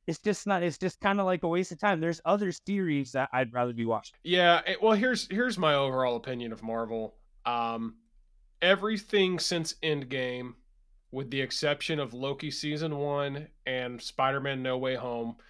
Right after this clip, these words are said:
Speaker 2: which you can argue that Spider-Man No Way Home doesn't even count because it's technically
Speaker 1: Right,
Speaker 2: a Sony
Speaker 1: same with Venom.
Speaker 2: property that they allow Marvel to piggyback off of. Um, yeah, yeah. Well, Venom doesn't even,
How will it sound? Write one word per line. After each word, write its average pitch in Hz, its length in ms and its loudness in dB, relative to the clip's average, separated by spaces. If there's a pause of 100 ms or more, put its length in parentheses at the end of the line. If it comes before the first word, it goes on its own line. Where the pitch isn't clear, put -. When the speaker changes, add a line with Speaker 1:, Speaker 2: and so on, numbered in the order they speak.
(320)
Speaker 2:
which 131 180 -6
you 139 40 -4
can 139 140 -2
argue 160 380 4
that 151 120 -2
Spider-Man 147 460 2
No 135 160 0
Way 135 140 -2
Home 131 280 -4
doesn't 127 260 -6
even 127 200 -4
count 120 320 -4
because 120 220 -10
it's 107 100 -16
technically - 400 -4
Speaker 1:
Right, 117 220 4
Speaker 2:
a 127 40 -4
Sony - 40 -2
Speaker 1:
same 139 140 4
with 127 100 2
Venom. 120 200 2
Speaker 2:
property 113 300 -2
that 110 160 -8
they 107 140 -8
allow 110 320 -4
Marvel 110 400 -4
to 110 160 -10
piggyback 110 520 -10
off 104 220 -4
of. 104 240 -8 (560)
Um, 131 480 4 (800)
yeah, 123 480 0
yeah. 135 160 0
Well, 156 220 6
Venom 202 320 6
doesn't 151 260 4
even, 135 340 -4